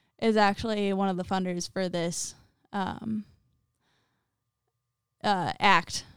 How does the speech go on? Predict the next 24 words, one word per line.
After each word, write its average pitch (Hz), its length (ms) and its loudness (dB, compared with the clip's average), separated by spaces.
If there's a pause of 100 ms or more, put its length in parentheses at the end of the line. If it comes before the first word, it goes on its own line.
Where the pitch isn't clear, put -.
(240)
that 185 300 2
they're 185 180 0
a 175 60 -6
part 175 240 -2
of. 120 200 -4 (480)
Um, 202 460 -4 (1200)
or, 202 240 0 (640)
no, 226 100 2
no, 202 240 0
the 208 140 0
management 208 640 0
that 185 200 -2
Rob 185 200 0
Zombie 180 520 -4 (120)
and 185 180 -4
him 175 320 -8
are 190 120 -2
at. - 380 -8 (540)
Um, - 380 -10 (1400)
yeah. 202 200 -6 (260)
Anyway. 233 280 0 (720)
Um, 277 400 8 (280)
so 277 520 4
she 294 720 -2